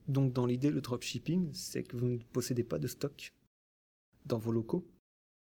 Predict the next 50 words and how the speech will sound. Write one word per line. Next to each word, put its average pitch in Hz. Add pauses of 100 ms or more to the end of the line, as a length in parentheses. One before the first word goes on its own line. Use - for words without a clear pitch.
(340)
Quand 143
le 135
client 143
passe 110
commande, 135
vous, 151
vous 123
allez 113
passer -
commande 139
chez 120
votre 120
fournisseur 135
chinois 120 (640)
ou 147
de, 113
d'un 113
autre 120
pays, 113
hein. 101
Il 110
n'est 110
pas 117
obligé 117
d'être 123
chinois, 123
bien 101
sûr. - (1700)
Le 151
fournisseur, 139
lui, 147
va 123
expédier 131 (400)
la 117
commande 120
directement 123
au -
client. 143 (300)
Vous 120
n'avez 113
pas 143
à -
vous 120
occuper 123
de 139
la 123
préparation 113
de 110
la 104
commande. 127